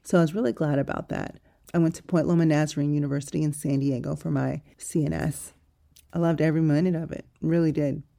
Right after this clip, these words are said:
And being a C N S really has opened my eyes. And being a C N S really has allowed me to have the best of both worlds. So I am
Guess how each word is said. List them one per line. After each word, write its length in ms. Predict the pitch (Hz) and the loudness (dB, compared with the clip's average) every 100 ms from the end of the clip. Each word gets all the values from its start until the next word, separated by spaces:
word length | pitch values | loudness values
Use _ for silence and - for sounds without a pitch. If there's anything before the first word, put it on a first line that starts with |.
| _ - | _ 0
And 440 | 170 156 143 143 - - 165 | 2 4 4 0 -4 -10 -2
being 280 | 180 196 196 | 2 4 4
a 60 | 180 | 2
C 280 | - 160 | 0 2
N 80 | 151 | 4
S 360 | 135 143 - - _ - | 2 0 -4 -18 _ -4
really 640 | 147 151 175 165 160 156 - _ | 2 6 8 8 6 2 -8 _
has 320 | 190 175 143 - | 0 2 2 4
opened 340 | 170 170 160 | 2 4 4
my 220 | 151 139 - | 4 2 -2
eyes. 440 | 151 139 143 139 _ 196 | -4 0 0 -2 _ 4
And 120 | 190 | 8
being 220 | 185 196 | 8 6
a 80 | 202 | 2
C 220 | - 165 | 0 2
N 80 | 147 | 2
S 240 | 139 - _ _ - - | 0 -4 _ _ -20 -4
really 260 | 156 180 185 | 4 6 6
has 180 | 190 165 | 4 2
allowed 360 | 147 143 143 | 4 4 2
me 160 | 151 147 | 2 0
to 180 | - 160 | -2 -2
have 180 | 147 | -2
the 80 | 143 | -2
best 300 | 139 139 - | 0 -2 -2
of 60 | 143 | -2
both 220 | 139 131 | -2 -2
worlds. 360 | 143 139 139 - | -6 -6 -6 -6
So 80 | |
I 220 | - 147 147 | -4 0 2
am 180 | 139 | 0